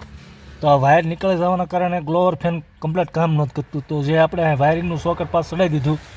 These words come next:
એટલે ગ્લોવર ફેન કમ્પ્લીટ કામ કરવા મળી, પહેલું, બીજું, ત્રીજું અને કમ્પ્લીટ. તો એ એ સી નું જે કામ હતું એ ફાઇનલ કમ્પ્લીટ આપણું ઓકે થઈ ગયું છે.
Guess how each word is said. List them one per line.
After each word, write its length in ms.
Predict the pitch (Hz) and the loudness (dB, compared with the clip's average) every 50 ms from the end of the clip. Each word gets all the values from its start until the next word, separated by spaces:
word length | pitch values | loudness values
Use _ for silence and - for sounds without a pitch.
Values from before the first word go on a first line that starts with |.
| - - - - - - - - - - - - - - | -20 -20 -20 -20 -20 -20 -20 -20 -20 -20 -20 -20 -12 -12
એટલે 240 | 139 143 170 160 147 | -10 -4 -2 -2 -2
ગ્લોવર 360 | 135 139 156 170 175 175 175 | 0 0 2 4 4 4 2
ફેન 220 | 175 - 170 170 170 156 | 2 -2 -4 -4 -4 -6
કમ્પ્લીટ 380 | - - 170 175 175 190 175 - | -6 -6 -8 -2 0 0 -2 0
કામ 260 | - 160 175 180 165 | 2 0 2 2 2
કરવા 240 | 156 151 147 147 139 | 0 -2 0 0 0
મળી, 260 | 135 143 156 170 170 - - - - - - - _ _ - - - - - - | 0 -2 -2 -2 -4 -6 -14 -20 -20 -20 -20 -20 _ _ -20 -20 -20 -18 -6 0
પહેલું, 220 | 165 165 175 170 | 2 2 2 2
બીજું, 240 | 156 156 160 165 156 160 | -2 -2 -4 -4 -4 -4
ત્રીજું 220 | 156 160 156 151 | -4 -4 -2 -2
અને 140 | 147 151 151 | -2 -4 -4
કમ્પ્લીટ. 480 | - 165 165 151 143 120 110 - - - | -4 -6 -4 -2 -4 -4 -4 -6 -8 -4
તો 60 | 156 | -2
એ 80 | 156 151 151 | 0 2 2
એ 80 | 165 175 | 2 2
સી 140 | 175 190 | 2 0
નું 120 | 180 180 165 | -2 0 0
જે 100 | 160 175 | 0 0
કામ 220 | - 170 170 175 180 | 2 2 2 2 2
હતું 160 | 165 - 175 | 0 0 -2
એ 40 | 160 | -2
ફાઇનલ 380 | - - 165 170 175 175 170 156 | -4 -4 -4 -2 -2 -2 -2 -4
કમ્પ્લીટ 380 | - 175 175 170 170 165 170 | -6 -8 -6 -4 -4 -2 0
આપણું 280 | 170 170 160 160 147 165 | -2 -2 0 0 0 0
ઓકે 200 | 170 - 175 147 | 0 0 0 0
થઈ 140 | 139 139 139 | 0 0 -2
ગયું 140 | 135 135 | -2 -4
છે. 380 | 113 135 156 151 - - - - | -2 -4 -4 -6 -6 -16 -20 -20